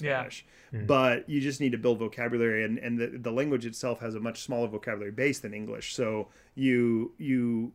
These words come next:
Speaker 2: yeah, if you read Borges, you'll, you'll build a vocabulary that's useful.
Speaker 1: Okay.
Speaker 2: Yeah.
Speaker 3: That's
Speaker 1: Okay.
Speaker 3: great.
Speaker 2: Not
Speaker 1: I'll
Speaker 2: useful.
Speaker 1: keep at it
Speaker 2: But
Speaker 1: then.
Speaker 2: I, I also, you know, my other suggestion is, is, uh, watch, watch the news in Spanish.
Speaker 1: Yeah.
Speaker 2: Like, you know, grab your, like, N P R,
Speaker 3: Mm-hmm.
Speaker 2: you know,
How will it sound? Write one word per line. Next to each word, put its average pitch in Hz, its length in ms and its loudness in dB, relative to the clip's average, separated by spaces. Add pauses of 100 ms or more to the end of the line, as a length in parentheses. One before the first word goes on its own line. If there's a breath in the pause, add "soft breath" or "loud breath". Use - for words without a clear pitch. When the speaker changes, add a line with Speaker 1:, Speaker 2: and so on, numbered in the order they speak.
(140)
Speaker 2:
yeah, 147 200 0
if 117 100 -6
you 185 120 -2
read 123 400 2
Borges, 107 520 -2
you'll, 117 460 2
you'll 127 180 0
build 120 220 4
a 113 60 2
vocabulary 107 500 -2
that's 104 180 -6
useful. 117 440 -10 (240)
Speaker 1:
Okay. 156 360 4
Speaker 2:
Yeah. - 80 -2
Speaker 3:
That's 107 180 2
Speaker 1:
Okay. 107 120 0
Speaker 3:
great. 110 280 2
Speaker 2:
Not 156 180 2
Speaker 1:
I'll 196 80 10
Speaker 2:
useful. - 200 6
Speaker 1:
keep 117 80 6
at 214 200 8
it 220 60 4
Speaker 2:
But 220 60 8
Speaker 1:
then. 254 200 8
Speaker 2:
I, 262 140 6
I 285 120 8
also, 262 500 -2
you - 100 -16
know, 175 160 -16 (140)
my 190 200 -12
other 262 140 -2
suggestion 147 500 -2
is, 123 420 2
is, 120 320 0
uh, 101 460 -4
watch, 202 460 -8
watch - 280 -6
the 165 80 -6
news 127 280 -2
in 110 80 -6
Spanish. - 640 -14
Speaker 1:
Yeah. 151 320 2
Speaker 2:
Like, 147 220 6
you 170 60 2
know, 151 120 2
grab 170 260 4
your, 180 100 4
like, 139 320 2
N 135 180 -4
P 131 180 0
R, 127 500 8
Speaker 3:
Mm-hmm. 135 100 -6
Speaker 2:
you 131 60 0
know, 113 480 2